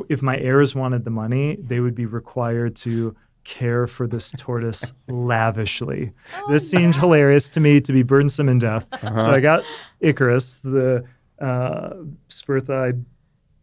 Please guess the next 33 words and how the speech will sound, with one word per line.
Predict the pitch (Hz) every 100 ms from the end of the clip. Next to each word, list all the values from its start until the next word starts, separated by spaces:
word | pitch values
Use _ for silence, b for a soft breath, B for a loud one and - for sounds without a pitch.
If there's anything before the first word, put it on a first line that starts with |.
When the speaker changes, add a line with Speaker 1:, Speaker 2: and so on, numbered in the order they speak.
| _ -
Speaker 1:
uh, | 123 -
African | - 127 - 135
tortoise, | 127 151 139 127 - - 180
otherwise | - 110 110 117
known | 113
as |
sulcata. | - - 104 143 143 131 131 120
Maybe | 123 110 113
there's, | 110 104
like, | 107
one | 110 110
person | 110 113 - 120
in, | 123 143 -
in | 143 -
listening | 131 127 123 113
who |
knows | 117 117 113 - b b b - - _
what | 143 127 127
that | 117 156
means. | 147 147 143 - B B B B -
And | 156 151 147 143 -
it | 160 151
is | 147 -
the | 139
third | 127 135 131
largest | 123 120 120 120
land | 123 113 117
tortoise | 120 123 123 - - - _ _ _ _ -
on | 139 127
Earth. | 131 131 127 - -
And, | 139 131 135 139 143
uh, | 139 139 143 - _ _ -
yeah, | 151 170